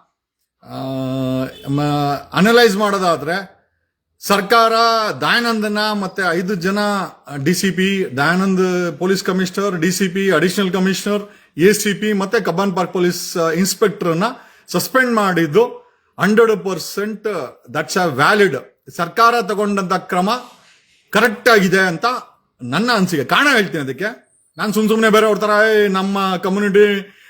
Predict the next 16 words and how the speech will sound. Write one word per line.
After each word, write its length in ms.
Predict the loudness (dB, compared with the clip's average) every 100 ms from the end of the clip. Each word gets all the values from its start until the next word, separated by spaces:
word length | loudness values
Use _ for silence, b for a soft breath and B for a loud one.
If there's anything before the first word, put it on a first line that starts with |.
| b
ಆಮೇಲೆ 380 | -8 -4 -2 -2
ಮೂವತ್ತು 440 | 0 0 0 2
ವರ್ಷ 240 | 0 2 2 2 0 0 0 -2 b b _ -8
ನಾನು 400 | -4 -2 0 -2
ಸರ್ವಿಸಲ್ಲಿ 1000 | 0 2 2 2 2 4 4 4 0 -2 -4
ನಾಮಕರಣಕ್ಕೆ 580 | -2 -2 0 0 0 0
ಹೋಗಿಲ್ಲ, 300 | 0 0 -2 -2 -4 -6 -8 b b _ -10
ಆ, 300 | -6 -6 -6 -2
ಡೆಲಿವರಿಗೆ 400 | 2 4 6 4
ಹೋಗಿಲ್ಲ, 640 | 2 2 2 0 -2 -2 -4
ಮದುವೆಗೆ 360 | -2 -2 0 0
ಹೋಗಿಲ್ಲ, 320 | 0 0 -2
ಅದು 400 | -4 -6 -6 -2
ನಮ್ಮ 240 | 0 2
ಕರ್ಮ 280 | 2 4 2
ಅಲ್ಲ. 240 | 2 0